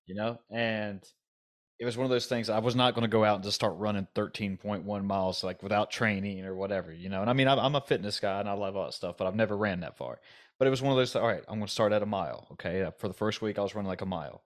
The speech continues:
All right. And then the next week, I'm between one and two miles. And over time, I was, you know, like, today I ran six miles this morning, and I just grad-, and I'm building up off that. You know, I would never go out there and just, you know, go full thing without, you know, research or, like, learning it or let my body adjust or whatever. You know, I'm setting myself up for success and letting my body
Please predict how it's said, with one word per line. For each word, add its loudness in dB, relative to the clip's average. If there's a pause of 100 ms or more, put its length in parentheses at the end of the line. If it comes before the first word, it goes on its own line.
All -20
right. -18
And -12
then -8
the -4
next 2
week, -2
I'm -4 (520)
between 0
one 4
and 0
two -2
miles. -6 (300)
And 4
over 6
time, 4
I 4
was, 0
you 4
know, 8
like, 6
today 6
I 8
ran 2
six -4
miles 2
this -6
morning, -14 (280)
and 2
I 8
just -2
grad-, 6
and 0
I'm 2
building 6
up 4
off 4
that. 4
You -4
know, 2
I 4
would -4
never 6
go 6
out 6
there 2
and 0
just, 0
you -6
know, -2 (720)
go 4
full -2
thing 2
without, 4
you -6
know, -2
research 0
or, -8
like, -4
learning 4
it 2
or 0
let 4
my 4
body 4
adjust 4
or -8
whatever. 0
You -4
know, 0
I'm -2
setting 2
myself 2
up 0
for -10
success 2
and -6
letting -2
my -4
body 2